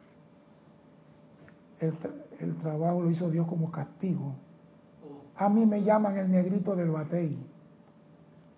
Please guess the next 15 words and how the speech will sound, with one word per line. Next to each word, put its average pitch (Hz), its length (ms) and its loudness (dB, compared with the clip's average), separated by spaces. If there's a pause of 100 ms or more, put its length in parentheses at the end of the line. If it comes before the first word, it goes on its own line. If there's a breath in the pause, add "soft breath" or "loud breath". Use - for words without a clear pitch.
(100)
porque 160 240 -4
el 165 100 0
trabajo 165 420 0
lo 165 80 0
hizo 165 180 0
Dios 165 160 0
como 151 280 -6
castigo. 139 520 -8 (1500)
Dios 165 260 4
no 185 120 4
hizo 185 280 4
el 180 60 2
trabajo 165 420 4
como 160 240 -2
castigo. - 600 0